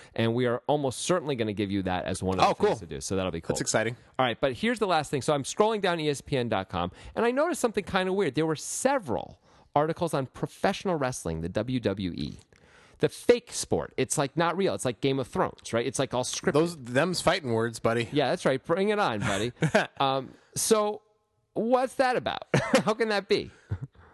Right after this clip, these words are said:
Speaker 2: E S P N is desperate. I,
Speaker 1: Yes.
Speaker 2: I mean, here's the question that you cannot answer, but this is a theoretical question.
Speaker 1: Oh, I can answer it. I don't. I definitely can answer it.
Speaker 2: How long has E S P N been covering this?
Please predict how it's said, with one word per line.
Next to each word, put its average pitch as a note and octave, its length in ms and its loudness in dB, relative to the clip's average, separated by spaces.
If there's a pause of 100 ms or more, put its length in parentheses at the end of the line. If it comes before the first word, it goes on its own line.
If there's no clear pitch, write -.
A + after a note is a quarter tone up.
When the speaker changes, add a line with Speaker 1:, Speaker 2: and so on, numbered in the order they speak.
Speaker 2:
E F#3 140 4
S G#3+ 80 0
P - 220 2
N F3 420 0 (140)
is C#3 400 2
desperate. - 440 0 (380)
I, C#3+ 80 6
Speaker 1:
Yes. - 320 -2
Speaker 2:
I D3+ 80 6
mean, D3+ 320 0
here's D#3+ 380 0
the - 100 -2
question C#3 480 0
that B2+ 140 2
you C3 100 0
cannot C3 500 0
answer, A2 380 0
but B2 240 0
this A#2+ 100 -4
is B2 120 0
a A#2+ 80 4
theoretical A2+ 560 0
question. A2 200 4
Speaker 1:
Oh, D#3+ 40 4
I D3 100 0
can D#3 160 -2
answer A#2+ 300 -2
it. A1 140 -8 (180)
I D3 100 4
don't. F3 240 2
I D3 160 2
definitely C3+ 320 0
can F#2 120 -4
answer D2+ 260 -6
it. - 100 -10
Speaker 2:
How F#3 180 6
long E3+ 360 2
has D3 200 0
E C#3 60 2
S C3 100 0
P - 100 -4
N C3 80 -2
been A#2 220 -2
covering B2 380 2
this? F2+ 260 -8